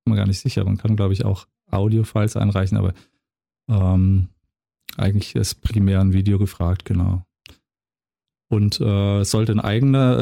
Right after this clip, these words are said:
äh, Song sein, aber es muss, glaub ich, gar keiner sein. Also auch das ist, äh, ein bisschen komisch. Das heißt, man kann eigentlich nur mit seiner Stimme sich bewerben, auch wenn es ein Coversong ist. Aber dann ist halt auch die Frage, okay, welcher Song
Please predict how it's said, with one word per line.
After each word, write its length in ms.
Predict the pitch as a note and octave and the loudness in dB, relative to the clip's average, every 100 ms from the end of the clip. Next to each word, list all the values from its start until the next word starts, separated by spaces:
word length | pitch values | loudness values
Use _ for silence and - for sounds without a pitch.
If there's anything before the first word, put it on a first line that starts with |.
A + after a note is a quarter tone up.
| A#2+ | 0
äh, 40 | |
Song 360 | A#2+ C3 C3 C#3 | 0 0 2 2
sein, 420 | B2 G2 C3 D#3 | 0 0 2 2
aber 180 | B2+ A2+ | 2 0
es 160 | G2+ | -2
muss, 500 | - A2+ A#2 G3+ - | 0 2 4 2 -2
glaub 240 | - G2+ F#2 | -4 -2 -2
ich, 140 | F#2+ | -2
gar 180 | - G2 | -2 -4
keiner 300 | F#2+ G2 F#2+ | -2 -2 -2
sein. 260 | F#2+ G2+ C3 | -2 -2 0
Also 120 | G#2+ | 0
auch 80 | G2+ | 0
das 220 | A2+ - | -4 -4
ist, 120 | B2+ | -6
äh, 40 | A#2 | -4
ein 180 | A2 A2+ | -2 -2
bisschen 200 | A2+ A#2 | -6 -2
komisch. 240 | A#2 A#2+ | -2 0
Das 140 | G#2 A2 | -2 -2
heißt, 120 | G#2+ | -2
man 100 | A2 | -2
kann 180 | - A2 | -2 -2
eigentlich 240 | G#2+ G2+ | -2 0
nur 80 | G#2 | -2
mit 80 | G2+ | 0
seiner 220 | G2+ G2 | -2 -2
Stimme 260 | - A#2 D3+ | -2 0 2
sich 220 | C#3+ - | 0 -2
bewerben, 460 | C3 B2 B2+ C#3 C3+ _ _ | -2 0 0 0 -4 _ _
auch 100 | G#2+ | -2
wenn 120 | G2+ | 0
es 120 | F#2+ F#2+ | 0 -2
ein 60 | |
Coversong 520 | G#2+ A#2 A#2 - C#3 | -4 0 0 2 2
ist. 260 | C#3 D#3 - _ _ _ _ _ - | 2 -2 -6 _ _ _ _ _ -4
Aber 180 | G2 | -2
dann 140 | G2 G#2+ | 0 0
ist 100 | G#2 | 0
halt 120 | G2+ | 0
auch 100 | G2+ | 0
die 100 | G#2+ | -2
Frage, 360 | G2+ F2+ G2 G#2+ | -4 -2 -2 -2
okay, 260 | G#2 G#2 | -2 -2
welcher 240 | G2+ G2 F#2+ | -2 -2 -4
Song 320 | G2+ G2+ | -2 0